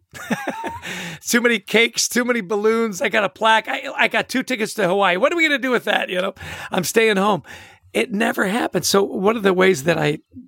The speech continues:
debunk that myth is they say, "Are you happily married?" They said, "Yeah." "Really? How long?" "Twenty years." "How often do you tell your partner, your, your spouse that you love them?"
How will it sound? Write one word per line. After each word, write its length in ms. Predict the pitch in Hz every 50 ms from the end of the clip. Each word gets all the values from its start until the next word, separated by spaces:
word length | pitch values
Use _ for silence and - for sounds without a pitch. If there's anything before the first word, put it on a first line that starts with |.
| _ _ _ -
debunk 420 | - 208 175 131 185 175 160 147
that 240 | - 208 180 208 262 247
myth 300 | 160 147 139 131 - -
is 120 | 160 -
they 100 | 170 151
say, 320 | 135 - - 151 143 131 - - - - - - - - -
"Are 120 | - 156 160
you 100 | 151 135
happily 380 | 120 143 139 - 151 131 131
married?" 380 | 131 123 120 123 123 127 - - _ _ _ _ _
They 60 | - 120
said, 240 | - - 147 127 127
"Yeah." 160 | - 131 - - - _ _ _ _ _ _ _ _ _ _ _ - - - - - - - - _ - -
"Really? 280 | - 160 170 170 190 -
How 260 | - 127 120 151 156
long?" 260 | 143 135 127 117 - - _ _ _ _ -
"Twenty 280 | - - 160 147 131 127
years." 340 | 117 127 - - - - - - _ _ _ _ - - - - _ -
"How 200 | - 170 170 170
often 260 | 175 165 - - 147 135
do 80 | 139
you 80 | 139 131
tell 180 | - - 143
your 140 | 135 123 123
partner, 380 | - - - 147 139 - 131 127
your, 200 | 120 120 123 123 - - -
your 160 | 220 135 117
spouse 380 | - - - 147 127 120 -
that 120 | - - -
you 120 | 165 127
love 180 | 123 127 123 -
them?" 160 | 156 139 -